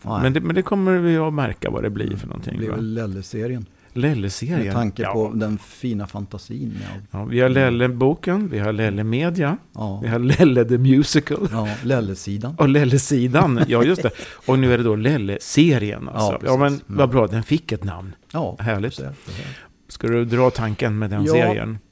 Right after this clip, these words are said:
Speaker 1: eh, tanken med den serien, det är att text, alltså skriven text i min bok i all ära, men det blir ännu lite roligare och trevligare, hoppas vi, om man tar en liten diskussion kring några utav de här,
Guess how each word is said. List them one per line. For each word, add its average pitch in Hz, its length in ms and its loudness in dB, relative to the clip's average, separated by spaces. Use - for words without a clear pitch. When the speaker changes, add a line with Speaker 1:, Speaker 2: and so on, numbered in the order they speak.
Speaker 1:
eh, 156 240 -6
tanken 190 720 -6
med 220 120 -6
den 127 240 -4
serien, 107 600 -6
det 135 260 -6
är 101 60 -6
att - 300 -14
text, - 580 -10
alltså 131 220 -8
skriven 135 460 -6
text - 400 -12
i 123 60 -4
min 113 240 0
bok 110 480 -8
i 120 120 -6
all 104 280 -8
ära, 120 500 -10
men 107 400 -8
det 127 220 -10
blir 120 340 -10
ännu 127 340 -6
lite 117 500 -12
roligare 104 480 -12
och 98 100 -16
trevligare, 98 600 -14
hoppas - 680 -16
vi, - 160 -18
om 104 180 -6
man 104 220 -6
tar 98 300 -14
en 95 180 -14
liten 107 460 -14
diskussion 135 600 -10
kring 123 380 -10
några 95 340 -8
utav 90 300 -14
de 95 140 -14
här, - 180 -12